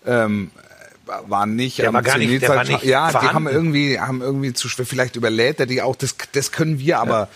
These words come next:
Speaker 1: das können wir
Speaker 2: Piqué
Speaker 1: schwer
Speaker 2: hat das doch mal
Speaker 1: beurteilen.
Speaker 2: gesagt. Piqué hat doch gesagt, irgendwann bei aller Klasse und bei allem positiven Wahnsinn von Pe-, Pep Guardiola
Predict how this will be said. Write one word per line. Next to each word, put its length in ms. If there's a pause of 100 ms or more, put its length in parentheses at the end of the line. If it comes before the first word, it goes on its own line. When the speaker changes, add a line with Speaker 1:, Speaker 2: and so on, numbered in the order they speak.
(240)
Speaker 1:
das 140
können 180
wir 140
Speaker 2:
Piqué 160
Speaker 1:
schwer 140
Speaker 2:
hat 60
das 120
doch 140
mal 220
Speaker 1:
beurteilen. 40
Speaker 2:
gesagt. 320
Piqué 320
hat 120
doch 120
gesagt, 340
irgendwann 760 (300)
bei 220
aller 300
Klasse 600 (440)
und 340
bei 200
allem 240
positiven 640
Wahnsinn 340
von 160
Pe-, 140 (100)
Pep 220
Guardiola 560